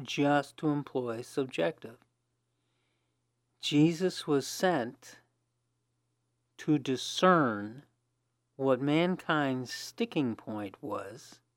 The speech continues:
and to use the authority God gave him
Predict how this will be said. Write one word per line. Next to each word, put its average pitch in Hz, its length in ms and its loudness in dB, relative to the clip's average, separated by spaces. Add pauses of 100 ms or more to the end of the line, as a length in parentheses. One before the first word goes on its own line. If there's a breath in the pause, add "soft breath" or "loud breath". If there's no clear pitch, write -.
(1080)
and 135 160 0
to 139 40 0
use 175 540 4
the 160 220 4
authority 170 640 4
God 151 400 2
gave 160 340 4
him 143 480 -8